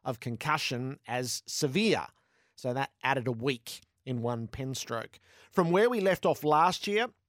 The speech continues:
I'd say the Powell-Pepper bump is a straight up and down three-week ban. But if the A F L has a mind to increase the deterrent,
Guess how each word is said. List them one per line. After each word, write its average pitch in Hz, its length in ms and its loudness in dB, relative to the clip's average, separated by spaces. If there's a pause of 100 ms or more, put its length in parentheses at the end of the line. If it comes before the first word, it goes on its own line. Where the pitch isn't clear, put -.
(140)
I'd 214 240 2
say 247 240 2
the 233 120 -2
Powell-Pepper 185 600 2
bump 160 320 2
is 131 120 -2
a 131 80 -4
straight 151 340 0
up 147 160 0
and 139 100 -2
down 127 260 2
three-week 131 520 -2
ban. 151 320 -2 (640)
But 151 100 0
if 170 100 0
the 165 120 2
A 196 80 6
F 233 180 2
L 175 140 4
has 160 280 4
a 180 80 2
mind 143 340 2
to 127 100 -4
increase 131 520 -4
the 123 200 -6
deterrent, 113 840 -2